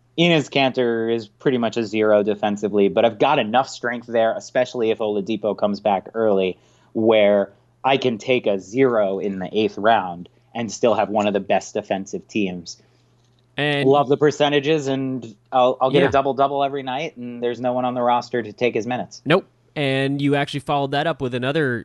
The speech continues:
Speaker 2: uh, power forward center who does more on the defensive side and less on the offensive, and that's Larry Nance Junior, who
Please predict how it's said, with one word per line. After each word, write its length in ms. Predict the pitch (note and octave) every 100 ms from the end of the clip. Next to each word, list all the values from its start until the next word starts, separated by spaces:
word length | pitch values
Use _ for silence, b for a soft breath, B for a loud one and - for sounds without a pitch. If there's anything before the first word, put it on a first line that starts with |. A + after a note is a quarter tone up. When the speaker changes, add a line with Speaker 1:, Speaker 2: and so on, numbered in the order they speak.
| -
Speaker 2:
uh, 360 | G#2+ G2+ F#2+
power 300 | F2+ A#2+ A#2
forward 360 | A2+ A#2 A2 G#2
center 340 | - G#2+ G#2+
who 160 | G#2+ A#2+
does 240 | E3+ A#3
more 220 | B2+ F2+ E2+
on 100 | F#2
the 80 |
defensive 480 | F#2+ G#2 G2 F#2 F2+
side 400 | - F2 F2 F#2+
and 160 | F#2+ G2
less 300 | A2 G#2 -
on 80 | F#2+
the 80 | F#2
offensive, 600 | F#2 - A2+ - D#3 D3+
and 120 | B2
that's 240 | B2 A#2
Larry 240 | A#2 A#2 A#2+
Nance 300 | A#2 A2+ -
Junior, 480 | C#3 F3+ D3+ B2 A2
who 260 | A#2 A#2